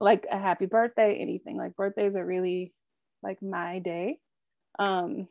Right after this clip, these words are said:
when I grew up, my mom always made sure that, like, your birthday was special. Like, there was always a cake.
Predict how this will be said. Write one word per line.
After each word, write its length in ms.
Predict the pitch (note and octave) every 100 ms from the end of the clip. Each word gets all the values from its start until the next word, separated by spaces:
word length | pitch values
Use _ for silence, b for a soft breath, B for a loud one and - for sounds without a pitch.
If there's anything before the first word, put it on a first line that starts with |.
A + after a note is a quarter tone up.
| - -
when 120 | G#3 G3+
I 80 |
grew 240 | G3 F#3 G3
up, 160 | G3 -
my 180 | F#3 F3+
mom 320 | F#3 F#3 F3+
always 360 | G3 G3 F#3+ F#3
made 200 | F3+ F3
sure 300 | - F3+ E3+
that, 140 | E3+
like, 200 | G2 F3
your 120 | - -
birthday 380 | C3 E3+ C#3+
was 180 | F3 -
special. 400 | - - - -
Like, 180 | - -
there 120 | - F#3
was 140 | F#3+
always 300 | - F3+ -
a 140 | -
cake. 340 | - A3+ A3